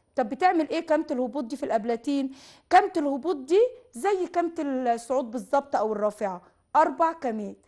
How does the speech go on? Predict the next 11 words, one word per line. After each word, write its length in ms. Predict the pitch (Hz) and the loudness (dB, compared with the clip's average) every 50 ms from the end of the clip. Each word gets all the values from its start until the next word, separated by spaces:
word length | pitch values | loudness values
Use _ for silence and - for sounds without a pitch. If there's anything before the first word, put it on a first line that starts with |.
| _ _ _ _ - | _ _ _ _ -6
اتنين 400 | 240 240 - 285 294 311 302 269 | -6 -4 -2 0 0 2 2 0
في 140 | 262 - 254 | 0 -2 -2
الوجه 420 | 226 226 240 247 247 226 196 208 | 0 2 2 2 2 2 -2 -4
الأمامي 640 | 202 196 - 190 190 208 233 277 330 381 440 453 453 - - _ _ - | -6 -4 -4 -4 -4 -2 0 0 0 0 -2 -4 -6 -8 -12 _ _ -8
واتنين 460 | 208 240 247 254 254 262 277 302 311 269 | -6 -6 -6 -4 -4 -4 -2 -2 -2 -4
في 160 | - - 247 | -4 -4 -4
الوجه 500 | 226 226 226 240 247 254 - - 240 - _ _ - | -2 2 4 4 4 4 2 -4 -14 -20 _ _ -12
الخلفي. 600 | 185 185 - - 254 262 285 269 - - - 190 - _ _ _ _ _ _ | -10 -10 -2 2 4 4 4 2 -4 -14 -18 -18 -20 _ _ _ _ _ _
تمام. 520 | - 220 214 247 269 302 302 277 226 190 - _ _ _ _ _ _ _ - | -4 -2 0 2 2 2 2 2 0 -4 -10 _ _ _ _ _ _ _ -6
بتعمل 420 | 262 262 370 381 370 330 311 311 | 2 6 6 8 8 6 4 2
إيه؟ 280 | - 294 302 302 302 | 2 2 2 4 2